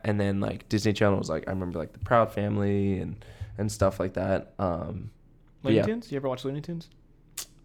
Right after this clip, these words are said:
Speaker 1: Only when I was at the doctor's office.
Speaker 2: Really? I loved Looney
Speaker 1: I remember.
Speaker 2: Tunes. There
Speaker 1: I
Speaker 2: was a
Speaker 1: loved
Speaker 2: weird
Speaker 1: it because
Speaker 2: phase.
Speaker 1: of Space Jam,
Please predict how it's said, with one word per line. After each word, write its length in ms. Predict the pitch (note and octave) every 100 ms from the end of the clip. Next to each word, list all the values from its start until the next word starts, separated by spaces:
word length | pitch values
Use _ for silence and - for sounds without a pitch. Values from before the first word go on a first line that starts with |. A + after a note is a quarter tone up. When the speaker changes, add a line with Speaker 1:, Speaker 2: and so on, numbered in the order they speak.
| -
Speaker 1:
Only 260 | B2+ F#3
when 120 | G#3 G#3
I 60 |
was 140 | F#3 F#3
at 260 | F3 -
the 60 | -
doctor's 380 | - - - F#2
office. 380 | C2 - - -
Speaker 2:
Really? 200 | F2 E2
I 100 | G#2
loved 300 | F#2 F2 -
Looney 160 | F2 F#2+
Speaker 1:
I 20 |
remember. 280 | A2 F2+ F#2+
Speaker 2:
Tunes. 120 | -
There 80 | -
Speaker 1:
I 40 | A#2
Speaker 2:
was 100 | B2
a 40 |
Speaker 1:
loved 200 | D3+ -
Speaker 2:
weird 80 | E3+
Speaker 1:
it 20 |
because 200 | D3+ D3
Speaker 2:
phase. 80 | A#2+
Speaker 1:
of 60 | -
Space 240 | A2+ B2+
Jam, 320 | - C#3+ C#3+